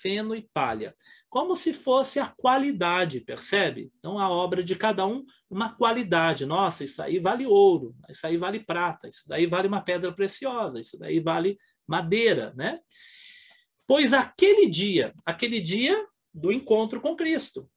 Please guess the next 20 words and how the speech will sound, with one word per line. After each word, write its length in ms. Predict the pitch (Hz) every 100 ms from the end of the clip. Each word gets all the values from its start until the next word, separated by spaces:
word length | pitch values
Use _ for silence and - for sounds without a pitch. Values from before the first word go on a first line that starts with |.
| _ -
o 100 | 180
dia 340 | 160 160 233
que 100 | 254
a 60 | 240
gente 260 | 214 214 214
vai 160 | 220
sair 340 | - 240 190 220
pela 220 | 220 190
última 400 | 233 240 285 254
vez 320 | 175 196 196
aí 100 | 190
do 140 | 208
túnel, 400 | 277 247 160 123
tá? 240 | - 311 -
<laughs> 360 | - - 165 - - -
Pois 180 | 185 185
aquele 460 | 208 - 262 339 302
dia 420 | 151 185 254 285 _ -
a 160 | 196 233
demonstrará, 1080 | 175 220 320 277 285 - 311 294 180 160